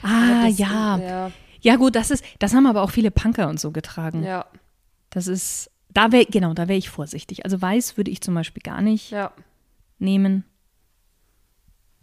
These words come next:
Speaker 1: Aber ich glaub, das sind, das sind noch die, also die zwei Hauptfarben eigentlich, gell?
Speaker 2: Ja,
Speaker 1: Was
Speaker 2: ich glaub auch. Mein, klar, mittler-,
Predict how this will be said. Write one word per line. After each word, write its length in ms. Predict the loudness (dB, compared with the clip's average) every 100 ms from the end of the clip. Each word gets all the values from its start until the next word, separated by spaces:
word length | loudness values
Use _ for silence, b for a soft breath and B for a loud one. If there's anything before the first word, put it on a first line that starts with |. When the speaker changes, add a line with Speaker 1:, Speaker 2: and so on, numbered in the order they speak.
| _ _ _ _
Speaker 1:
Aber 120 | -4
ich 60 | -2
glaub, 180 | -4 -4
das 160 | 0
sind, 280 | 2 2 0
das 80 | -4
sind 100 | -4
noch 60 | -2
die, 180 | -2 -2 _ _ _ -20
also 300 | -12 -6 -4
die 160 | -4
zwei 260 | -4 -2 -2
Hauptfarben 600 | -4 -6 -8 -8 -8 -8
eigentlich, 480 | -8 -8 -6 -8 -8
gell? 180 | -4 -2
Speaker 2:
Ja, 260 | 0 -2
Speaker 1:
Was 220 | -4 -8
Speaker 2:
ich 160 | -10 -8
glaub 320 | -4 -4 -4
auch. 420 | -6 -4 -6 -8 -8
Mein, 500 | -4 -2 -4 -10 -14
klar, 220 | -4 -2
mittler-, 460 | -2 -4 -4 -6